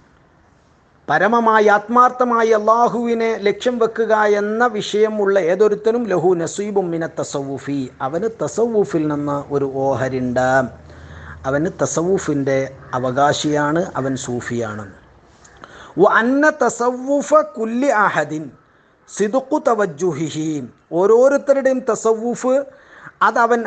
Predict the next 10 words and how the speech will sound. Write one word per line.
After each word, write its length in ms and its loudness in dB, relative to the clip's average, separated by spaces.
അള്ളാഹുവിലേക്ക് 920 4
മുന്നിടലാണ്. 720 2
ഫഫ്ഹം, 540 -4
അത് 120 -8
ഇജ്ജ് 140 -8
മനസ്സിലാക്കിക്കോ. 840 -8
മഹാനായ 540 0
സയ്യിദി 500 -2
അഹ്മദു 460 -2
സ്വാവി 420 0